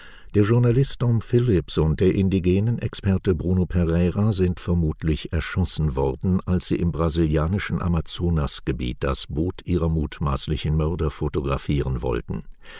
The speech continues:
Vor dem Doppelmord habe Pereira seinen Begleiter aufgefordert, ein Foto des Boots zu machen, wie die Staatsanwaltschaft mitteilte.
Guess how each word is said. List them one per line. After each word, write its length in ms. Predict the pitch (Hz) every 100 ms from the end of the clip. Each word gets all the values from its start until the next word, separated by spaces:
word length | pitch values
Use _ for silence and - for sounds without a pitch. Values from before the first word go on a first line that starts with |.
| - - -
Vor 280 | - 110
dem 280 | 98 101 95
Doppelmord 640 | 95 - 117 110 107 - -
habe 240 | 101 87
Pereira 640 | - 85 82 82 73 73 65
seinen 460 | 73 73 76 76
Begleiter 600 | 71 69 71 78 85 78
aufgefordert, 840 | 78 - - 95 98 87 95 87 -
ein 160 | 82
Foto 480 | - - 98 - 85
des 200 | 80 -
Boots 440 | - 67 - -
zu 120 | - 69
machen, 460 | 69 - 67 64
wie 160 | 65 62
die 220 | 69 62
Staatsanwaltschaft 1200 | - 80 73 - 80 73 65 65 - - - -
mitteilte. 640 | 139 - 135 120 - -